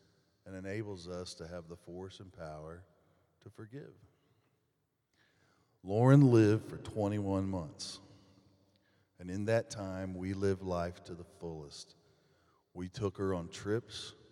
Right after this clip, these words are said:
to her brother's ball games. We took her swimming, to church, to the mountaintop, you name it, we did it. Life was as normal as we could make it. Her time on earth was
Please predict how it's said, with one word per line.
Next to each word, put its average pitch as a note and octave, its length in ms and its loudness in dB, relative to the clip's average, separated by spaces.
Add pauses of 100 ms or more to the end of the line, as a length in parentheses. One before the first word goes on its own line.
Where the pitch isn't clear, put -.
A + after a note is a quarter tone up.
(580)
to F2 80 -12
her F2+ 100 -6
brother's F#2 360 -4
ball G2 320 4
games. A2 640 -2
We E2+ 80 -12
took - 200 -16
her D#2+ 60 -16
swimming, G#2+ 600 -6
to - 120 -14
church, - 720 -6 (640)
to - 60 -12
the F2 80 -8
mountaintop, A2 720 0
you G2+ 120 0
name F#2+ 320 2
it, E2+ 100 -4 (420)
we E2+ 140 -12
did E2+ 240 -2
it. C#2+ 120 -10 (1000)
Life F#2 280 -2
was G2+ 140 -4
as F2 160 -8
normal G#2 460 -2
as A2 140 -2
we A2+ 120 -4
could A2+ 240 -10
make F2 280 -10
it. E2 120 -12 (1300)
Her F2+ 80 -8
time F#2+ 360 0
on G2+ 160 4
earth F#2+ 360 0
was E2+ 340 -6